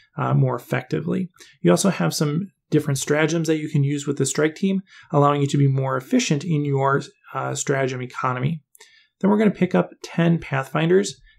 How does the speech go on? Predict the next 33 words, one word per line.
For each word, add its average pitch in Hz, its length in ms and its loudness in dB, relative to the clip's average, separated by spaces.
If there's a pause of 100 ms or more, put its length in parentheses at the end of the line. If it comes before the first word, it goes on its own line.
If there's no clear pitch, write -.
Pathfinders 180 540 4
are 151 140 -2
going 147 160 -2
to 143 40 2
be 147 140 0
our 135 160 -2
source 139 320 -2
of 127 60 -4
marker 127 280 -2
lights 143 300 0
here. 143 340 4 (360)
Uh, 123 100 -2
that's 127 220 -2
why 123 140 2
we 123 100 2
don't 127 180 0
have, 127 380 -4 (100)
uh, 135 180 -2
things 131 320 -4
like 131 240 -2
Ortu's 143 380 -2
Lantern 190 380 4
or 143 80 -2
anything 139 240 -4
like 135 140 -6
that. 156 180 0
We 139 80 0
have 135 120 -4
a 127 40 -6
whole 175 160 2
unit 151 220 -2
of 139 40 -6
Pathfinders, 151 680 -2